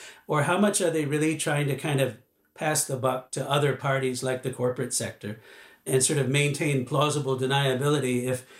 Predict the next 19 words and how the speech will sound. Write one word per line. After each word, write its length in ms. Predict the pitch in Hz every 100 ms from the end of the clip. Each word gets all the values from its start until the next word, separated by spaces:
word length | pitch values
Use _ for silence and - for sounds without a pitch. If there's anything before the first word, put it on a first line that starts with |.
| -
if 160 | 135 131
the 80 | 131
voters, 500 | 143 151 139 127 160
you 100 | 135
know, 180 | 131
say, 260 | 117 147 127
"Hey, 100 | 151
wait 140 | 147
a 80 | 156
minute, 240 | 139 123 123
you're 100 | 131
trying 220 | 156 131
to 80 | 120
drive 240 | 131 135
up 140 | 139
my, 260 | 131 123 120
my 260 | 123 123 120
petrol 400 | 160 170 147 120
prices." 540 | 123 107 110 123